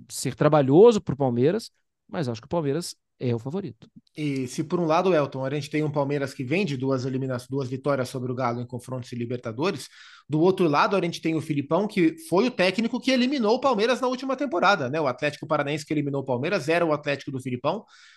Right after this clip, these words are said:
Speaker 2: É, e o Filipão nunca parou antes das quartas de final de uma Libertadores. Sempre que ele disputou a Libertadores, ele foi até as quartas de final. É um cara com título por Grêmio, título por Palmeiras, final por Atlético Paranaense.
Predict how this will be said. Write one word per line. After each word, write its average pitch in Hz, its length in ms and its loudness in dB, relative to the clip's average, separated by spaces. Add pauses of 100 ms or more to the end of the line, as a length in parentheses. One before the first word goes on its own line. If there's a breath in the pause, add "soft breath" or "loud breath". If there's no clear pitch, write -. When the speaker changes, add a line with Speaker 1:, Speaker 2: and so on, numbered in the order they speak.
(200 soft breath)
Speaker 2:
É, 160 160 -2
e 196 80 2
o 208 60 2
Filipão 220 720 2
nunca 247 800 2
parou 196 580 2
antes 208 380 -2
das 180 240 -2
quartas 175 500 0
de 165 80 -4
final 151 380 0
de 151 80 -4
uma 160 100 0
Libertadores. 156 800 -2
Sempre 160 380 -4
que 165 100 -4
ele 147 120 0
disputou 139 400 -4
a - 20 -2
Libertadores, 127 680 -4 (260 soft breath)
ele 143 160 -2
foi 147 300 2
até 151 280 0
as 151 160 0
quartas 151 460 0
de 156 80 -4
final. 156 400 0 (180 soft breath)
É 143 80 0
um 135 80 -2
cara 123 220 -2
com 123 300 -8
título 135 400 -6
por 120 200 -10
Grêmio, 135 460 0
título 139 340 -6
por 131 200 -8
Palmeiras, 131 580 0
final 131 380 -2
por 127 120 -4
Atlético 123 460 -6
Paranaense. 131 800 -4